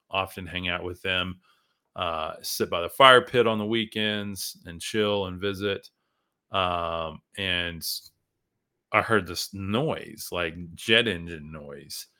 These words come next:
And I looked up and it was, like, weird. It's, like, immediately, and there's a plane that's flying over my parents' house. And planes never fly. Like, the way it was flying, it was flying,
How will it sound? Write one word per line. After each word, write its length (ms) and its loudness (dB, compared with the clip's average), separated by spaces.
And 240 4
I 120 2
looked 460 2
up 440 2
and 80 -8
it 40 -6
was, 180 -6
like, 280 0
weird. 480 0
It's, 160 -6
like, 100 -4
immediately, 840 0
and 120 -4
there's 180 -4
a 60 -6
plane 640 -2
that's 200 -10
flying 680 2
over 220 -2
my 140 2
parents' 420 -2
house. 480 -6
And 120 0
planes 340 4
never 720 6
fly. 640 -2
Like, 280 -2
the 80 -2
way 240 6
it 80 0
was 140 -6
flying, 480 0
it 80 -4
was 160 -8
flying, 600 0